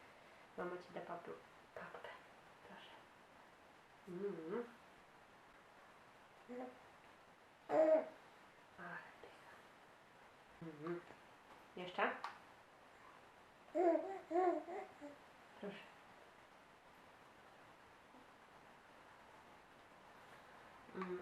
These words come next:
ale ładnie je. Ślicznie je. Powiem wam, że jestem w szoku, bo Maja zjadła prawie wszystko i jeszcze chce. Ona, tak jej to smakuje, że patrzcie, jak ona się domaga tego jedzenia.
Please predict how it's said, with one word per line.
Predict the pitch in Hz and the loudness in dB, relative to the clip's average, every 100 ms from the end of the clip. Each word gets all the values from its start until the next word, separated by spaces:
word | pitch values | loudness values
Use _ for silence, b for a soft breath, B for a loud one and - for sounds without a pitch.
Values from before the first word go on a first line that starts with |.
| - | -2
ale | - 180 - - | -4 -4 -6 -8
ładnie | - - - | -8 -10 -12
je. | - - - - - - - - - | -10 -10 -12 -14 -14 -14 -12 -12 -2
Ślicznie | 226 226 - - | 0 0 -4 -8
je. | - - - - - - - - | -10 -12 -14 -14 -16 -16 -16 2
Powiem | 262 247 | 6 12
wam, | 240 247 | 12 12
że | |
jestem | 254 254 | 6 4
w | 240 | 6
szoku, | 262 247 233 | 6 6 6
bo | 214 | 8
Maja | 220 220 226 233 | 10 12 12 12
zjadła | 220 208 196 202 208 - - - - | 12 8 12 12 12 8 -2 -10 4
prawie | 220 214 | 8 8
wszystko | 220 - 240 - 208 - | 8 2 -4 2 4 6
i | 202 196 | 4 10
jeszcze | 240 247 - 190 | 10 10 2 0
chce. | 185 - 196 - | 0 4 4 6
Ona, | 196 208 208 208 | 6 10 10 10
tak | 220 220 | 4 6
jej | 226 | 4
to | 220 | 2
smakuje, | 214 220 214 214 214 220 | 4 4 6 8 10 8
że | 208 214 208 202 - - - - - | 10 10 10 6 2 -10 -14 -14 -2
patrzcie, | 185 185 - | 2 2 0
jak | 175 175 | -2 0
ona | 202 190 | -2 -2
się | - - - - - - | -4 -8 -10 -12 -12 0
domaga | 202 208 214 190 | 4 8 8 8
tego | - 180 190 | 0 -2 2
jedzenia. | 190 190 190 185 | 2 0 -4 -4